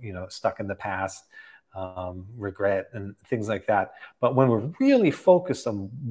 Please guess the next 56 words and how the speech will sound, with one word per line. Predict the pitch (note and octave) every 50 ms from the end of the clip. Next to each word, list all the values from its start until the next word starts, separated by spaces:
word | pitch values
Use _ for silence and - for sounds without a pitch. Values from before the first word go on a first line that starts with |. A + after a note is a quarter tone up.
| A2 A2+
what | C3+ D#3+ D#3+ D#3+
we're | C#3+ B2 A2
doing | G2+ A2+ A#2 A#2 G#2+ G2 F#2 F#2 - -
in | A#2 B2+ C#3
the | C3 A#2+
zone, | G#2 B2+ B2+ B2+ B2 A#2+
so | - - A2 F#2+ E2
to | E2
speak, | - - - - D#2+ D#2 - - _ _ - - - - _ -
then | - C3+ C3
there's | C3+ D3+ C#3 F#3
no | G3+ F#3+ F3
room | D3+ C3 D#3+ A3+ C#4 D4+
for | - - A2
any | - F#2+ F#2+ F2+ E2+
of | E2
that. | E2 - - -
It | - G2+
just | C3 C#3+ - -
doesn't | - C3 A#2 G2+ A2+ G#2
exist. | F#2 E2 E2 F2 G#2+ A#2+ A2+ - - - - - _ _ _ _ _ _ _ -
So | - - G#2+ G#2 G#2 G2 - - - - -
if | - -
we're | C#3+ C#3+
experiencing | C#3 - - C#4+ D4 D4+ - - G#3
fear | D3+ - - G#3 G3 F3
and | D#3+ D3+
anxiety, | B2+ A2 G#2 F#3 E3+ D3 C#3+ B2 A2 G#2
anyone | G#2+ B2+ A#2+ A2+ G#2+
who's | F#2+ G2+ F#2
listening, | G#2+ A#2 C3 B2+ - - G2 F#2+
it's | G#2 G#2 -
a | B2 A2
sign | - - - G#3 G#3+ G3 E3 C#3 B2+
that | B2 A#2+ - - - - _ _
you're | - B2+
too | B2 - - F3 D#3+
much | D#3+ D#3+ D#3 D#3+ -
in | C#3+ C3
your | B2+ C3 C3 A#2+
head, | A#2 A2+ G#2+ G#2 G2+ G2 A#2 - _ - - _ _ -
and | G2 A#2+
that's | C3+ C#3 -
okay. | F#3+ E3 - E3 D3+
It | C3+
happens | B2+ C3+ B2 - D3+ B2 -
to | D3 A#2+
everyone. | A#2+ G#2+ G#2+ A2 A2+ A2+
It | G#2 G#2 - _ -
happens | - - - _ _ -
to | - A#2
me | A#2 B2+ C3
too | C3 - B2+ C#3
when | A#2 G2+ G2 F#2+
I'm | F#2 F#2 F#2+
really | G#2+ A2 G#2 G#2+ F#2 -